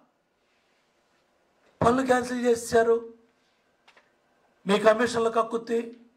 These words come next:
ఐదు వందల కోట్లు శాండ్లో డబ్బులు ఇచ్చేయాలా, మళ్ళీ తొమ్మిది వందల పదమూడు కోట్లు లిఫ్ట్ పెట్టాలా, పోలవరం రైట్ కెనాల్లో పడేయాలా, మూడు వందల కోట్లతో మీ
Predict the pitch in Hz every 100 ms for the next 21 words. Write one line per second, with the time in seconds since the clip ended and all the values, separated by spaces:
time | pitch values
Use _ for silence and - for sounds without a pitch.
0 | _ _ _ _ _ _ _ _ - 226
1 | 233 226 220 226 226 226 214 226 233 233
2 | 226 226 - 226 226 220 220 - _ _
3 | _ _ _ _ _ _ _ 185 226 240
4 | 247 226 220 226 220 214 214 214 214 220
5 | 226 208 240 220 220 247 220 226 226 -
6 | _ _ _ _ _ _ _ _ _ _
7 | _ - 220 233 233 226 220 220 220 220
8 | 214 220 220 220 226 226 233 208 - _
9 | _ _ _ _ - 180 220 226 220 220
10 | 226 240 233 254 294 294 - _ - 165